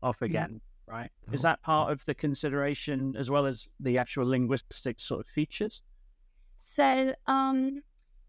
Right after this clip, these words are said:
Speaker 3: our focus was really on the structural linguistic properties,
Speaker 1: Right.
Speaker 3: um, of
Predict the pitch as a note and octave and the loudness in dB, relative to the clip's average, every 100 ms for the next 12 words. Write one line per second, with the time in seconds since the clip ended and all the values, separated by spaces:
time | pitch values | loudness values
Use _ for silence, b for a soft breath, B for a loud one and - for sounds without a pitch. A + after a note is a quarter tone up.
0 | - - C4+ F4 F4+ F4 - C4+ - B3+ | -8 2 4 6 4 0 0 0 2 0
1 | A#3+ B3 - A#3+ B3 A#3+ A#3 C4+ C4+ B3+ | 2 0 -4 0 0 0 0 2 2 0
2 | - A#3 A#3 A#3 A3 A#3 A3+ A#3 - C4 | 0 0 2 0 0 -2 -2 -4 -4 -2
3 | B3 - A#3+ A3 G#3+ A3+ A3 A3+ A3 - | -2 0 2 2 4 2 2 -2 -4 -4
4 | - G3+ - G3 G3+ F#3+ - - C#3+ A#2+ | 2 2 2 -4 -2 -2 -2 4 6 6
5 | G3 - | 2 -4